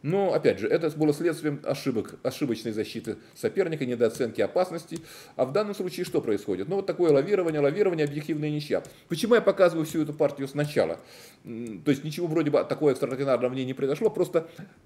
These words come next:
это характеризует, э, ну, с одной стороны, проблематику и уровень игры, э, наших ведущих шахматисток. То есть, когда вот ведущие шахматистки встречаются с не слишком такими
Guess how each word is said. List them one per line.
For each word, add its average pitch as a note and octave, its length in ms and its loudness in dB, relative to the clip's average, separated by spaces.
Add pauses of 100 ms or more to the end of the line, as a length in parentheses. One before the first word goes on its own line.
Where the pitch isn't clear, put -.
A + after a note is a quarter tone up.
(140)
это - 180 4
характеризует, E3 800 0
э, D#3 340 6 (260)
ну, F3+ 180 -4 (920)
с - 40 0
одной D3 240 4
стороны, A2+ 400 0 (600)
проблематику D3+ 1200 2
и F#3+ 240 -6
уровень F#3+ 500 2
игры, E3 420 2 (320)
э, A2 760 -2
наших C#3+ 340 0
ведущих B2 240 -6
шахматисток. - 540 -14
То C3 80 -4
есть, B2+ 80 -2
когда C#3+ 240 4
вот B2 180 0
ведущие A2+ 480 -4
шахматистки F#3 520 -4 (440)
встречаются D#3 640 2
с B2 440 2
не C3 160 -2
слишком D3 460 -4
такими A#2 920 -6